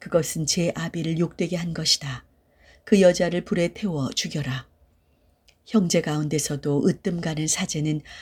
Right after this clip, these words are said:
머리에 성별하는 기름을 붓고 제복을 입고 직권을 받았으므로 머리를 풀거나 옷을 찢지 못한다. 그리고 어떤 상가에도 가지 못한다. 자기 부모가 죽어도 가까이 가서 부정을 타면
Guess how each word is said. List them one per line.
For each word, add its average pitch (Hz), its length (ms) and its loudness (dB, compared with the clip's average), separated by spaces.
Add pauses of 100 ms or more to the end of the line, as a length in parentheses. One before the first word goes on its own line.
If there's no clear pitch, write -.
(180)
머리에 175 360 4
성별하는 202 640 4
기름을 170 440 0
붓고 135 520 -4 (480)
제복을 156 440 0
입고 - 640 -4
직권을 175 540 -2
받았으므로 143 800 -2 (380)
머리를 175 400 2
풀거나 151 720 2
옷을 151 460 -2
찢지 180 400 -2
못한다. 139 720 -6 (760)
그리고 190 400 4
어떤 190 340 0
상가에도 151 880 -2
가지 - 320 -6
못한다. 139 640 -6 (720)
자기 170 320 -2
부모가 160 420 2
죽어도 147 540 0
가까이 170 460 -2
가서 143 440 -2
부정을 175 380 0
타면 151 340 -4